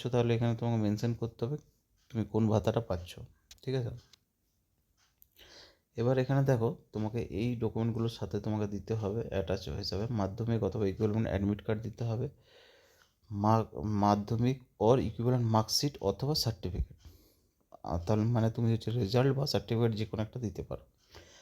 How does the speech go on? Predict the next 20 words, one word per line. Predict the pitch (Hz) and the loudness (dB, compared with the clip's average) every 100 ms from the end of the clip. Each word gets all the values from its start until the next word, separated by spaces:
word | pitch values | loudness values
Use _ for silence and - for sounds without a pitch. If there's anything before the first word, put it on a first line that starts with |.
| - _ - | -20 _ 0
আধার | 101 113 113 | 2 2 0
কার্ডের | 110 110 104 | -2 0 0
কপি | 95 120 | 0 -2
তোমাকে | 123 127 120 | -2 0 0
দিতে | 117 135 127 | -2 -2 0
হবে, | 120 135 104 | 2 0 -2
ভোটার | 104 104 104 | -2 -2 -2
কার্ডের | 104 104 | 0 -2
এক | - | -2
কপি | 107 107 | -4 -2
দিতে | 110 127 127 | -4 -2 -2
হবে, | 120 135 - - - _ _ | 0 -2 -4 -20 -20 _ _
ফার্স্ট | - 117 - | -4 -4 -2
পেজ | 117 107 - | -2 -2 0
ব্যাংক, | 107 113 - - - - _ 104 | -2 -2 -8 -16 -20 -20 _ -2
ব্যাংকে | 110 101 107 110 | 2 4 4 0
যে | - | 0
পাসবুক | 101 107 110 120 | 0 0 2 4
রয়েছে | 113 127 - | 4 2 2
তার | 104 | 2